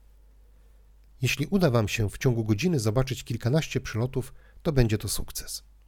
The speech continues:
Przejdźmy do omówienia obserwacji tegorocznych Perseidów. Najlepiej na obserwację wybrać miejsce o ciemnym niebie. Lepiej obserwację zacząć jak najpóźniej.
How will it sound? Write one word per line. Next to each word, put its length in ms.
Przejdźmy 360
do 100
omówienia 420
obserwacji 540
tegorocznych 520
Perseidów. 640
Najlepiej 420
na 80
obserwację 540
wybrać 360
miejsce 420
o 80
ciemnym 380
niebie. 260
Lepiej 340
obserwację 560
zacząć 320
jak 120
najpóźniej. 600